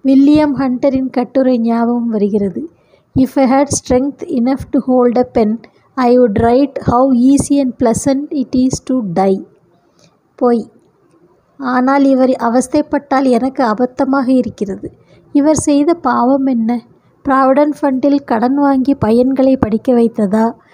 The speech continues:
அவர்களுக்கு வரதட்சணை வாங்காமல் கல்யாணம் செய்து வைத்ததா? ஏழை உறவினர்களுக்கும் ஆசிரியருக்கும் மாசம் மாசம் பென்ஷனிலிருந்து பணம் அனுப்பியதா? குடும்ப ஒற்றுமைக்காக பாடுபட்டதா?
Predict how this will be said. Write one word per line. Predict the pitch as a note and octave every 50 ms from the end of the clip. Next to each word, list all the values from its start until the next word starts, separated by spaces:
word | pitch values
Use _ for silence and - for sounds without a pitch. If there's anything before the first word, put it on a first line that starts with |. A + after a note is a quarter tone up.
| - _ _
அவர்களுக்கு | - A3+ B3 C4+ C4+ B3+ C4 C4+ C4+ C4+ - C4 A3+
வரதட்சணை | G#3+ G#3 A3 A#3 B3+ C4 B3+ - - C#4+ C#4+
வாங்காமல் | C#4+ C4+ B3+ C4+ C4+ C4+ C4+ C4 B3 C4+ C#4 C#4
கல்யாணம் | - - A3+ A#3 A#3+ B3+ B3+ B3+ C4 C4
செய்து | A#3+ - C4+ B3 A#3+ A#3+ B3 B3
வைத்ததா? | A3+ A3 G#3+ - - G3 F#3+ G3+ G#3+ G#3+ A3+ - _ _ _ _ _ _ _ -
ஏழை | A#3+ B3 B3+ C4 C4+ C#4+ C#4+ D#4 D#4 D4+
உறவினர்களுக்கும் | C#4 C4 C4 C4+ C4+ C4 C4 C4+ C4+ B3 C4+ C4+ C4 C4 - C#4 C4+ C#4
ஆசிரியருக்கும் | C4+ A#3 G#3+ A#3+ A#3+ - - - C#4 C4+ C4 C4+ C4+ - - C4 B3+
மாசம் | A3+ G#3+ A#3+ A#3+ - C#4+ C4+ C4
மாசம் | B3+ C4+ C4 C4 C#4 C4+ C4 -
பென்ஷனிலிருந்து | B3 G#3 G#3+ A#3 - - D4 C#4 C4+ C4 B3+ B3 B3 A#3 B3 C4+
பணம் | C4+ - A3+ G3 F#3+ A#3 B3+ C4
அனுப்பியதா? | B3+ A#3 A3+ A3+ A#3 - A#3 A3 G#3+ G3+ G#3 G#3+ G#3+ - - - _ _ _ _ _
குடும்ப | - C#4+ D4 D#4+ E4 E4 D#4 E4 D4+ C#4
ஒற்றுமைக்காக | C#4 - - C#4+ C#4 C4+ C4 C4 - C4+ B3+ A#3+ C4 C4 C4 -
பாடுபட்டதா? | A#3 A#3 A#3+ A#3+ C4+ C4+ C4+ B3+ B3 - G#3+ G#3 G#3 G#3+ G#3+ A3